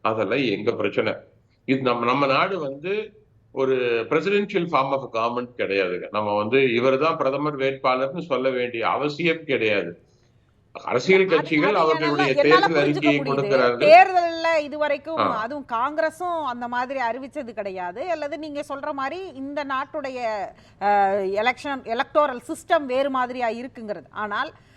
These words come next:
Speaker 2: அதையும் உடைத்து பிரதமர் வேட்பாளர், அதாவது பிரதமர் மோடி வெர்சஸ் யார் அப்படிங்கிற இடத்துல அவங்க கொண்டாந்து நிப்பாட்டும் போது முதல்ல அந்த கேள்வி இந்த பக்கம் யார் ஆப்போசிஷன்ங்கிறது எதேச்சையாக அங்கே எழும்.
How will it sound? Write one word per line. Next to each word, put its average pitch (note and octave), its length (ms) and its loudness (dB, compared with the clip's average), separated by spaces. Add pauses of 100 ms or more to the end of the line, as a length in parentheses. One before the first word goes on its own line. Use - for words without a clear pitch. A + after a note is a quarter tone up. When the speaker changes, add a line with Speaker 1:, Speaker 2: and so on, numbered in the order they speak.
(160)
Speaker 2:
அதையும் E4 540 0
உடைத்து C#4 440 -6
பிரதமர் C4+ 400 -4
வேட்பாளர், B3 640 -2
அதாவது B3 320 -6
பிரதமர் B3 460 -4
மோடி E4 580 2
வெர்சஸ் B3+ 400 -4
யார் A3+ 420 0
அப்படிங்கிற C4 540 -2
இடத்துல C4+ 180 -4
அவங்க A#3+ 320 -2
கொண்டாந்து B3+ 380 -2
நிப்பாட்டும் A3+ 520 -4
போது F3+ 380 -8 (380)
முதல்ல D4+ 220 4
அந்த A#3+ 240 -2
கேள்வி C4 380 -2
இந்த A3+ 200 -6
பக்கம் B3 340 -6
யார் G#3+ 260 2
ஆப்போசிஷன்ங்கிறது A3 1040 -4 (380)
எதேச்சையாக A3 600 -2
அங்கே G3 360 -6
எழும். G3 260 -6